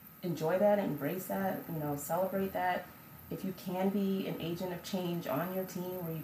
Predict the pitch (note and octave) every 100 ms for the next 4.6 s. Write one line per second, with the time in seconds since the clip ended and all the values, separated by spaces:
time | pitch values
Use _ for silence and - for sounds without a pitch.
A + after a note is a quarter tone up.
0 | - E3+ E3+ E3+ E3 D#3+ - F#3+ E3 D#3
1 | D#3+ D#3+ - - - - - E3+ G3+ A#3+
2 | B3+ B3+ B3+ - - G#3 B3+ B3 - A#3
3 | B3+ B3 A#3+ A#3+ A#3 C4+ C4 F#3+ D#3 E3
4 | D3+ D3+ E3+ - F#3 F3